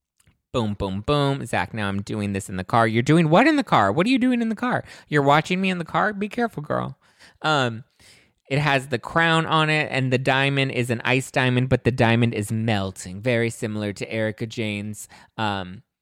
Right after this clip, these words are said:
what is it? Her mascara. Remember that scene where everyone's like, "Her mascara, she wore that on purpose."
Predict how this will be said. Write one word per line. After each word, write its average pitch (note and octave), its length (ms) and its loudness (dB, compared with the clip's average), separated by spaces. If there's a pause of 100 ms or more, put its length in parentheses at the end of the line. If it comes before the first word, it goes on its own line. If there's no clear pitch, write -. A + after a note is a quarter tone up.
(160)
what A#2+ 140 -6
is A#2+ 140 -6
it? C#3 160 -6
Her G#2+ 600 -2
mascara. G#2 840 -8 (160)
Remember G#2 240 -8
that F#2+ 180 -4
scene G2+ 220 -12
where G#2+ 80 -8
everyone's A2 220 -10
like, - 120 -10
"Her G3 160 -4
mascara, F#3+ 640 -12
she - 180 -10
wore E3+ 220 -6
that F3 140 -10
on D#3+ 100 -10
purpose." D#3+ 340 -8